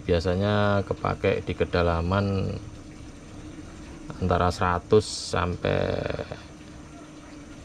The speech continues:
atau bukan seratus, delapan puluh, delapan puluh sampai ya sekitar seratus dua puluh lah masih bisa. Nah, tapi tergantung arus juga. Nah,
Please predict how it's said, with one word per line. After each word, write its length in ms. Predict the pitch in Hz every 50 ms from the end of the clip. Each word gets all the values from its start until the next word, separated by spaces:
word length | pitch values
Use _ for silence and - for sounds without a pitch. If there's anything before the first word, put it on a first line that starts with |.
| - -
atau 220 | 98 - 95 90 80 - -
bukan 160 | - 92 90
seratus, 420 | 90 - 95 90 - - 90 - -
delapan 400 | 92 90 92 90 - 98 98 98
puluh, 380 | 95 107 110 117 139 175 190 190 - - -
delapan 380 | 104 92 90 90 - 98 98 98
puluh 400 | 101 104 110 123 131 131 131 -
sampai 800 | - 110 98 95 95 95 98 98 110 107 110 110 110 110 110 135 - - - - - - - - - - - - - - - - -
ya 240 | - 110 110 113 113
sekitar 320 | - - 110 - 110 107
seratus 480 | - - 104 104 - 117 - - - -
dua 240 | - 98 90 85 82
puluh 320 | - 107 110 127 131 117
lah 160 | 104 87 85
masih 240 | 85 87 87 - 92
bisa. 400 | 82 92 78 - - - - - 95 92 90 - - - - - - - - - - - - - - - - - - - - - - - - -
Nah, 460 | - 87 85 82 82 82 80 82 82
tapi 240 | 85 85 101 120 127
tergantung 340 | 120 113 104 104 95 101 98 98
arus 160 | 95 95 -
juga. 240 | 107 - - 85 - - - - - - - - - - - - - - - - - - - - - - - - - - - - - - - - - - - -
Nah, 260 | - 87 90 90 90